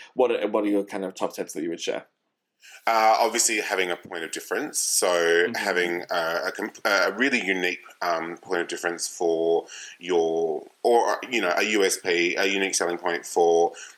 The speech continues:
Speaker 2: your business, your brand, and for your
Speaker 1: Mm-hmm.
Speaker 2: client. Um, but you should know your clients so intimately that you know what they want. So you, whatever your demographic is asking for,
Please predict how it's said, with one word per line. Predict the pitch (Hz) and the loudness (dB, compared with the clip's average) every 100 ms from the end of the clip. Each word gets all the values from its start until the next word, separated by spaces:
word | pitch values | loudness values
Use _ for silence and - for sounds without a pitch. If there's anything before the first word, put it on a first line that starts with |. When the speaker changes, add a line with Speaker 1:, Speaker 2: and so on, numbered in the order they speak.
| - | -4
Speaker 2:
your | 90 92 90 | 2 2 2
business, | 92 87 95 90 - | -2 0 0 0 2
your | 90 | 2
brand, | 87 90 85 85 85 90 | 2 2 2 2 -2 -4
and | 95 92 90 90 | -2 -2 -4 -8
for | - 95 | -10 -4
your | 87 | -4
Speaker 1:
Mm-hmm. | 104 98 | -4 -2
Speaker 2:
client. | 95 101 76 60 123 117 - - - | 2 2 0 -2 -4 -4 -6 -12 -4
Um, | 107 107 104 95 - - - - | 0 0 0 -4 -10 -16 -16 -2
but | 127 123 | -2 0
you | 127 | 0
should | - 127 | 2 0
know | 123 117 123 | 0 2 4
your | 131 101 | 4 0
clients | - 107 95 92 82 | 0 2 2 2 0
so | - 95 - | 0 0 0
intimately | 104 107 113 - 67 60 95 - - - - | -2 -2 -4 -6 -8 -8 -8 -8 -14 -14 -2
that | 101 | -2
you | 95 98 | 0 -2
know | 95 92 92 | 0 2 2
what | 92 80 | 2 0
they | 85 82 | -4 -4
want. | 85 82 62 - | 0 0 0 -2
So | - 98 90 | 0 2 2
you, | 120 196 - | 0 -4 -10
whatever | 107 107 113 117 | -2 0 2 0
your | 110 104 98 95 | 2 4 4 2
demographic | 104 92 92 95 98 - | 0 0 0 -2 -2 -6
is | 87 - | -8 -4
asking | 90 90 - 92 85 | 0 0 0 -4 -6
for, | - 73 64 76 - | -4 -4 -2 -4 -4